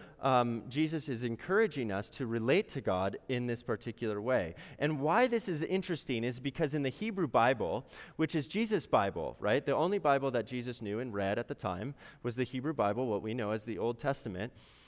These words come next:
And in the Hebrew Bible, when God is addressed, God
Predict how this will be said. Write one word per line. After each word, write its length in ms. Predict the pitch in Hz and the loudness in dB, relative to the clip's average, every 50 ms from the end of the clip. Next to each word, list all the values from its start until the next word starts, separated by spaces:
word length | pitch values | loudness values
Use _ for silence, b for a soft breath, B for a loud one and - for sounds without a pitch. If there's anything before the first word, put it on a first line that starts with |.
| B B B B B - | B B B B B 2
And 380 | 151 147 147 147 143 127 135 - - - | 4 4 4 4 0 -2 -6 -8 -2 2
in 140 | 170 170 170 | 2 4 4
the 60 | 156 | 2
Hebrew 300 | - 185 220 240 240 220 | 0 0 -4 -2 -2 4
Bible, 540 | 151 147 127 135 131 151 175 180 139 85 - | 6 6 6 6 4 4 2 2 0 -2 -6
when 220 | - 135 135 131 | -4 -2 -2 2
God 240 | 117 131 131 165 196 | 4 6 6 6 4
is 80 | 202 196 | 4 0
addressed, 640 | 185 123 123 127 117 117 127 156 - - - - B B B B B - | -2 0 4 4 6 6 6 4 0 -6 -10 -12 B B B B B 4
God 320 | 151 156 165 170 180 175 | 6 8 8 8 6 4